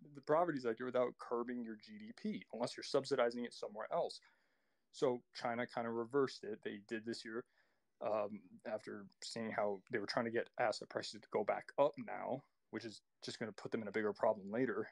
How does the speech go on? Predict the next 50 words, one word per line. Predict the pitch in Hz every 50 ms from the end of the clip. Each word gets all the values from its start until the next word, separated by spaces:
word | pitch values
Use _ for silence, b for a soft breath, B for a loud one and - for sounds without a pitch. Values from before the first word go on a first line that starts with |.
| - _ _ _
But | - - -
they | 120 110
were | 107 104
like, | 98 98 - -
"All | 113 104
right, | 98
we | 98
don't | 107 110
wanna | 110 107 101
have | 98 98 95 98 101
lower | 101 104 98 101 98 95 95 - - - _ -
growth, | - 110 110 110 107 -
blah, | - 98
blah, | 92 95
blah." | 95 107 113 107 107 - b b b b b b b b b b b -
Um, | 117 107 104 98 101 101 - - -
and | 127 127 123
to, | - 131 139
and | 131 120
to | - 123
Jonathan's | 110 - 120 120 120 - - 104 -
second | - 147 143 - 123 -
point, | - - 123 110 - b b b b b b _
yeah, | - 139 143 123
Chi-, | 107 - 135 135 123 104
if | 110 120 - 135 127 123 -
anyone | 143 147 156 170 180 165
hasn't | 147 139 123 120 -
seen | - 131 123 120 110
Ch-, | - - - - -
uh, | 143 - 110 101 101 95
China's | - - 135 127 120 113 - -
auto | 104 98 101 110 117 135 143 - - _ _ -
exports, | 135 - - - 160 156 156 - - - - _ _ _
y-, | - 117
you | 127 123 127 135
gotta | 151 156 147 127
look | 117 120 -
at | -
that | - - -
chart. | - - 92 95 78 98
I-, | 120
it's | - 131 127 131 127 123 - - - _ -
honestly | 120 123 135 135 - 160 147 147 127
remarkable. | 127 131 101 98 98 95 101 - - 101 98 - _ _ _ _ _ -
Over | 123 123
the | 120 110
last | 101 110 104 117 123 - - - - _ - - -
three | - 113 113 131 143 151
years, | 143 131 120 117 113 110 107 87 78 76 - -